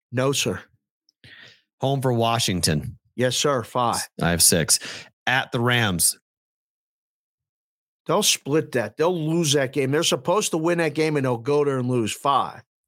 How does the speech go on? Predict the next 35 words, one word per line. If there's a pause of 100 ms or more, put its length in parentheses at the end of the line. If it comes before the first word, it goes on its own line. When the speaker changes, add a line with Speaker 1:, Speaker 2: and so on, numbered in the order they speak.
Speaker 2:
Okay, (100)
I
have
se-,
I
have
seven. (580)
Home
for
San
Francisco. (560)
Speaker 1:
Oh,
for
sure.
They, (220)
they
somehow
will
win
that
game.
Six.
Speaker 2:
Loss. (140)
At
Dallas. (720)
Speaker 1:
No,
sir. (1080)
Speaker 2:
At
San
Francisco.
Speaker 1:
No,
sir. (1120)
Speaker 2:
Home
for
Philadelphia.